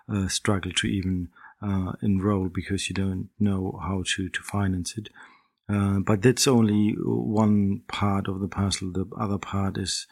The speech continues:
um, the, the support systems around it. Um, as I've mentioned, uh, with my, my student, she could have had a very, well,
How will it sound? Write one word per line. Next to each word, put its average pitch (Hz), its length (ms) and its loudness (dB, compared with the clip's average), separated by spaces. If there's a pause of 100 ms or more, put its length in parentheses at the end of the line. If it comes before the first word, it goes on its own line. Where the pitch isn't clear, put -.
(320)
um, 95 400 0 (160)
the, 101 160 -2
the 98 160 -4
support - 560 -6
systems - 800 -4 (100)
around 107 440 0
it. 165 160 -6 (360)
Um, 95 540 -2
as 104 180 -6
I've 98 200 -6
mentioned, 101 500 2
uh, 104 220 0 (320)
with 101 160 -2
my, 104 200 4
my 104 240 2
student, 104 640 0
she 98 480 0 (600)
could 123 120 -2
have 117 100 6
had 127 120 6
a 120 60 4
very, 113 380 4 (720)
well, 107 220 -2